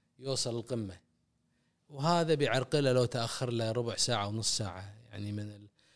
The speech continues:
بعدين، يعني، أنت شو تساعد واحد، يعني، م-، ما تقدر تسوي له شيء، يعني. ففي ناس ساعدوا ناس وما كملوا القمة.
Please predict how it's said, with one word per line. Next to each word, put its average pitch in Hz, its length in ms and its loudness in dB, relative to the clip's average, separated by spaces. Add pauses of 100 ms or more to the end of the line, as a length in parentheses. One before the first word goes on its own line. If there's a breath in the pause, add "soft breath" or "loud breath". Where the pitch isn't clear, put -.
(200)
بعدين، 139 360 4
يعني، 139 260 4
أنت - 180 0
شو 170 140 0
تساعد 131 460 2
واحد، 127 600 2 (280)
يعني، 120 380 -4
م-، 113 420 -4 (840)
ما 147 180 4
تقدر 127 340 2
تسوي 117 400 2
له 101 100 -2
شيء، 95 280 -4
يعني. 90 300 -8 (840)
ففي 143 560 4
ناس 160 300 6
ساعدوا 127 380 4
ناس 151 280 2
وما 226 140 2
كملوا 139 480 2
القمة. 104 400 -4